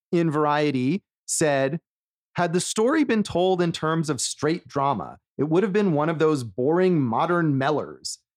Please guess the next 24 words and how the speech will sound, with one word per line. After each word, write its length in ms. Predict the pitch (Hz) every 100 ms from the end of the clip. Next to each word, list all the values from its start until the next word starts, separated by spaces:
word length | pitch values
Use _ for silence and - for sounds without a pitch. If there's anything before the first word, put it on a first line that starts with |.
| _
the 100 | 139
hippie 380 | - 226 254 233
equivalent 580 | 233 165 156 160 160 -
of 120 | 135
a 60 | 127
woman's 500 | 117 175 170 104 -
pick, 260 | - - _ _ _ -
in 140 | 151
which 160 | 160 160
vacant 460 | 120 147 185 233 214
stares 460 | - 151 156 156
are 80 | 139
supposed 440 | 131 147 143 160 -
to 80 |
convey 420 | 175 170 135 139 165
emotion 560 | 156 147 156 - 160
and 220 | 156 135 -
plot 220 | 131 147 -
action, 520 | 127 117 - 87 95 - _ -
and 220 | 147 131
jazzed 460 | 120 139 180 165
up 160 | 170 180
cinematics 840 | - 196 190 151 165 120 131 -
become 320 | 139 131 151